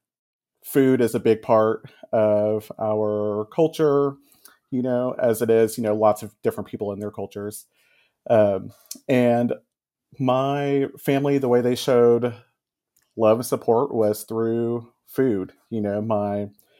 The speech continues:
dad, he was one of twelve kids. My mom was one of six, and they were pretty low income, and they didn't get to, you know, just indulge in food. And so whenever we were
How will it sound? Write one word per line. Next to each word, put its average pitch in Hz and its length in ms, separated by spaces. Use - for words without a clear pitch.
dad, 113 460
he 123 160
was 117 260
one 107 420
of 107 640
twelve 107 440
kids. 107 640
My 107 160
mom 98 240
was 107 180
one 107 160
of 104 80
six, - 500
and 101 520
they 104 140
were 107 220
pretty 120 280
low 117 240
income, 131 680
and 104 480
they 107 200
didn't 127 320
get 135 140
to, 135 420
you 123 160
know, 110 160
just 117 280
indulge 117 580
in 110 180
food. 110 440
And 104 240
so 107 240
whenever 107 300
we 107 140
were 104 440